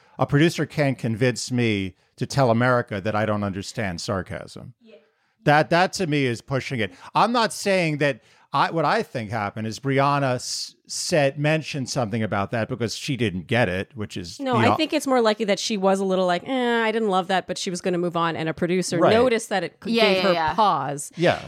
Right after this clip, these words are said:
Speaker 3: And so, so Jackie, I think you're right. I just think that to begin with,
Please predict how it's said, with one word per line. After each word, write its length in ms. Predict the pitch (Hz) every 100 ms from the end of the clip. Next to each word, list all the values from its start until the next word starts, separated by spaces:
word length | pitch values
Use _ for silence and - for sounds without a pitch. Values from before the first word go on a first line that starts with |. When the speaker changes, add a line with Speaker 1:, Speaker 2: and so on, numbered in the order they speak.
| 131
Speaker 3:
And 200 | 220 208
so, 420 | - 202 196 185 - -
so 140 | - 233
Jackie, 280 | 240 233
I 40 | 226
think 160 | 262 254
you're 80 | 202
right. 200 | 202 190
I 60 | 196
just 160 | 233
think 160 | 233 -
that 240 | 208 - _ _
to 140 | -
begin 560 | 208 214 180 208 208 214
with, 200 | 196 180